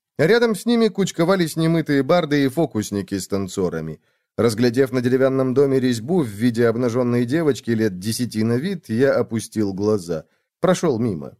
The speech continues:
Не заметил, как улицы стали уже, с большим количеством развилок.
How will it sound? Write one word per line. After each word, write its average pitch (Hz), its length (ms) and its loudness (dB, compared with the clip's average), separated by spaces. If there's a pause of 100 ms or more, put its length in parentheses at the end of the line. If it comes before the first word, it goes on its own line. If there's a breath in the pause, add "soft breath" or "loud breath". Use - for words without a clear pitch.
(160)
Не 123 160 4
заметил, 143 460 2
как 120 220 -2
улицы 156 400 0
стали 143 360 2
уже, 90 540 -4
с 92 100 -10
большим 123 460 0
количеством 117 640 -2
развилок. 123 640 -4